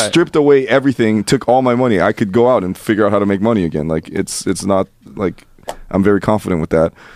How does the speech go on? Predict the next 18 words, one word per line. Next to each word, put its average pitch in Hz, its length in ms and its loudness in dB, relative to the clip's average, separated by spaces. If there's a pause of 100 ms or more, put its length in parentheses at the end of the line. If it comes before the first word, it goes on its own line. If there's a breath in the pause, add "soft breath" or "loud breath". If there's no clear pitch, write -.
(100 loud breath)
So, 98 520 2 (760)
I, 110 160 2 (100)
I, 101 140 2 (240)
you 139 80 2
know, 110 100 2
when 98 200 2
they 107 160 4
approached 113 360 0
me, 98 80 0
they 90 80 2
were 87 100 2
like, 82 200 0
"Hey, 127 240 2
we 110 100 2
would 110 80 4
like 110 140 0
to - 80 -6
speak, 104 260 -4